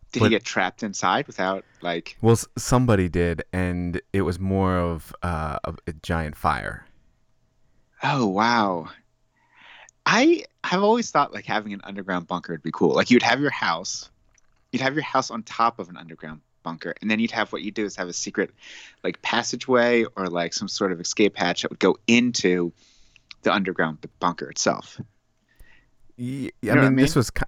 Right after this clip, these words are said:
Speaker 2: yeah, this, I mean, this was kind of like that, except there were a lot of factors that went into this that made it not so great.
Speaker 1: So what's it, I mean, I would just think that an underground bunker would just be like a basement.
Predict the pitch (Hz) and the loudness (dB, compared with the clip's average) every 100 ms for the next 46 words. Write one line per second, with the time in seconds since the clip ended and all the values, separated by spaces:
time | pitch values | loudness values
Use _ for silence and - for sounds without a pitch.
0 | - 120 156 98 113 - 123 123 - - | -2 2 4 4 0 0 2 2 0 -4
1 | 123 127 110 - - 117 104 95 110 113 | -2 0 -2 -6 -4 -2 -2 0 0 0
2 | - - - _ _ _ 104 - 110 - | -6 -10 -14 _ _ _ -6 0 0 2
3 | 101 98 87 - - - - 98 104 107 | 2 2 -2 -18 -20 -20 -4 2 6 6
4 | 98 - 95 95 101 85 87 82 - 92 | 4 2 2 4 -2 0 -2 -2 -4 -2
5 | 92 92 90 90 82 82 78 - - _ | -2 -2 -4 -4 -4 -6 -6 -10 -20 _
6 | _ _ _ _ - _ 95 92 85 76 | _ _ _ _ -20 _ 0 2 2 -4
7 | _ _ _ _ _ _ _ _ - - | _ _ _ _ _ _ _ _ -18 -16
8 | - - 92 92 - 82 76 76 - _ | -16 -10 -4 -4 -2 -6 -4 -6 -6 _
9 | _ _ _ _ _ _ _ - - - | _ _ _ _ _ _ _ -20 -20 -8
10 | - 196 190 202 - 240 220 - 180 175 | 2 4 6 4 4 2 2 2 0 2
11 | - 156 196 180 160 - 143 - 120 120 | 4 4 2 2 -2 -2 -2 0 0 0
12 | 120 113 110 - _ _ 120 120 117 98 | 0 2 0 -2 _ _ 0 0 -2 -8
13 | 92 - 123 - 110 98 - - 85 - | -8 -6 -6 -6 -8 -8 -10 -10 -10 -12
14 | 73 | -20